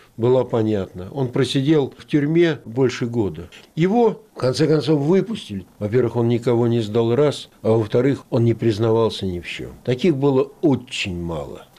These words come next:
Ну вот дело промпартии, опять же, то же самое. Там был замешан и Василий Павлович Бутусов, один из знаменитых братьев, самый лучший футболист,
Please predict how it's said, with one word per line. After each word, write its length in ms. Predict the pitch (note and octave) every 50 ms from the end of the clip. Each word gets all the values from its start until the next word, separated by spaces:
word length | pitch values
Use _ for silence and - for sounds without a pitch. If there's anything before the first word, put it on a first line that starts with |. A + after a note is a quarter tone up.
| _ -
Ну 140 | - F3+ G3
вот 180 | G3 G3 E3+
дело 260 | D#3 F3+ G3 F#3+ F#3+ F#3+
промпартии, 640 | F#3+ G3 G3 F#3+ F3+ - G#3+ G3+ F#3 E3+ - C#3
опять 360 | C3 B2+ B2 - C3+ A2+ G#2 -
же, 100 | A2 G#2
то 160 | - - A2+
же 100 | A2 B2
самое. 540 | - - - B2+ G#2+ F#2+ F2 E2 - B1+ - - - - - _ _ -
Там 420 | - F3+ F#3 F#3 F#3+ F#3 F3+ F3 D3+
был 500 | C3+ B2+ C3+ E3 F3+ F3+ E3+ D#3 C3+ - - -
замешан 640 | C#3 B2+ - D#3 D#3 E3+ F#3+ F#3 - - D3 C3
и 20 |
Василий 360 | C#3 C#3+ C#3+ C3 - D#3+ D#3+ C#3+
Павлович 300 | C#3 D3 C3+ B2+ A2+ A2+
Бутусов, 580 | A2+ B2+ B2+ B2 - F#2 E2 - - D#2 D#2
один 260 | F2+ F#2+ F#2 F#2+ F#2
из 220 | F2+ E2+ - - - -
знаменитых 600 | - G#2 G#2 A2 G#2 G#2 G#2+ G#2 F#2+ - G2+ F#2
братьев, 500 | F2+ F#2 G2+ G#2 F#2+ E2 - - - - - - - -
самый 300 | - - D#3 C#3 B2 B2+
лучший 320 | B2+ A#2 A2 G2+ - - F#2
футболист, 640 | - - F#2+ F2 G2+ G2+ G2+ F#2+ E2 D2+ - -